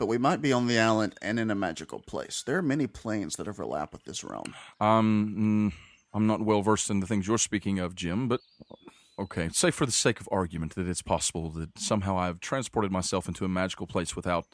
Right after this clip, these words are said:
Speaker 2: knowledge. I mean, I have heard of the stag doing some strange things, but, well, we'll see as soon as we reach the river. And she continues to walk forward. And, I mean, are you all still, like, riding your beasts, walking? What's the deal there?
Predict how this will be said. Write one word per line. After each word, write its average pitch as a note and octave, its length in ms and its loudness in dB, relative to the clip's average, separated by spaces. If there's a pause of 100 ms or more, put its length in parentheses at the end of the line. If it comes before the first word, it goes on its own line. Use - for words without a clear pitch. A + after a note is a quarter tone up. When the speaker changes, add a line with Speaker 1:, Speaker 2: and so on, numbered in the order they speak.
(360)
Speaker 2:
knowledge. D#2+ 380 -2
I - 20 -4
mean, F#2 140 -2
I F#2+ 100 2
have G#2 140 2
heard A2 160 4
of G2 80 -6
the G2+ 80 -4
stag G#2 360 4
doing G#2+ 300 2
some A#2 300 0 (340)
strange D3 600 4
things, G2+ 380 0
but, G#2 280 2 (720)
well, F2+ 240 0 (160)
we'll B2 160 2
see A2 480 4 (180)
as G2+ 100 -4
soon G#2+ 180 2
as F2+ 100 0
we G2 100 0
reach F2+ 300 -2
the F#2 80 -4
river. D2 320 -6 (960)
And F#2+ 140 -4
she - 180 0
continues F#2+ 460 -2
to - 80 -6
walk F2 240 -2
forward. C#2+ 400 -2 (760)
And, F2 600 -2
I G2 40 0
mean, G2 140 0
are G#2 80 0
you A2 160 4
all A2 100 6
still, G2+ 540 2 (200)
like, F2+ 220 -2
riding F#2+ 420 4
your E2+ 140 -2
beasts, - 840 -2
walking? G#2 420 0
What's F2+ 200 -2
the D#2 80 -16
deal C2 160 -6
there? G#1 220 -10